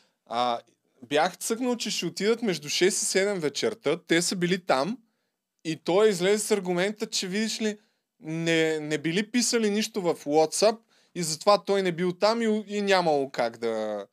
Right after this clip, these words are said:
Резервацията нямало, нямало да им даде ключ. И да, да са откажели резервацията, което знаете, че в Booking означава да ти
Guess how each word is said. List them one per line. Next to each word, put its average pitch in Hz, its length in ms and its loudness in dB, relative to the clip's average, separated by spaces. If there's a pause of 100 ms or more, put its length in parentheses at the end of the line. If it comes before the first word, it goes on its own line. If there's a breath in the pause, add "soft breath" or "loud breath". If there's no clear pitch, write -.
(240)
Резервацията 180 1120 2 (360)
нямало, 139 480 2 (100)
нямало 185 360 4
да 135 100 -2
им 120 100 -4
даде 113 220 -2
ключ. - 420 -14 (720)
И 170 100 -2
да, 175 220 4
да 160 180 0
са 170 160 0
откажели 170 560 4
резервацията, 127 640 0
което 143 320 -4
знаете, 127 380 -2
че 160 180 -8
в 147 120 -8
Booking 120 400 -12
означава 120 480 0
да 131 140 -2
ти - 180 -14